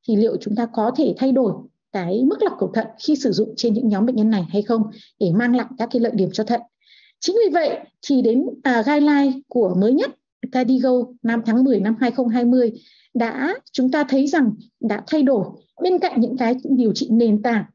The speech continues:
à, như là thay đổi lối sống, dinh dưỡng, ngừng thuốc lá, thì cái việc mà kiểm soát huyết áp hay kiểm soát lipid máu thì người ta thấy cái việc mà,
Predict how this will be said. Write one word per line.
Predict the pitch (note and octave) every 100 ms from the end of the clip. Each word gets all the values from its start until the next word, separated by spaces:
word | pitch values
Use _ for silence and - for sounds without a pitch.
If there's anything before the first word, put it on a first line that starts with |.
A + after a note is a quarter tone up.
| _ -
à, | F#3+ F3+
như | F#3 B3+
là | F#3+
thay | - C4
đổi | G3+
lối | F3 G#3
sống, | A3 - G#3+ C4 A4
dinh | A#3+ C4 C4+
dưỡng, | A#3+ C4 D4 A4+ F4+ - _ -
ngừng | G3+ F#3+ D3+
thuốc | D#4+
lá, | C#4 A#3+ A#3+ C4 - - _ _ _ -
thì | C#4+ B3+ - -
cái | D4
việc | C4+ C4
mà | F#3+
kiểm | G3
soát | E3 D4 -
huyết | F#4 -
áp | F4 F#4 G4 -
hay | C4
kiểm | A3+ E3
soát | C#4
lipid | C4+ C4 D4+ E4+
máu | A#3+ G#3 B3+
thì |
người | G#3 F#3
ta | A#3 A#3 -
thấy | B3 D4 B4+ - _ _ _ _ _ _ _
cái | D4 C4+
việc | C4 A3+
mà, | A3 G3+ F#3